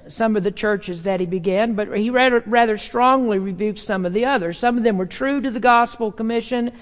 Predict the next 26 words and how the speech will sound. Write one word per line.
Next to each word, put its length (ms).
some 420
weren't. 420
There 160
were 80
some 380
that 260
reached 420
out 300
to 120
other 300
towns, 640
and 160
they 140
also 420
began 460
New 160
Testament 580
churches, 500
and 120
that's 220
most 260
likely 720
what 240
happened 580
with 220
the 340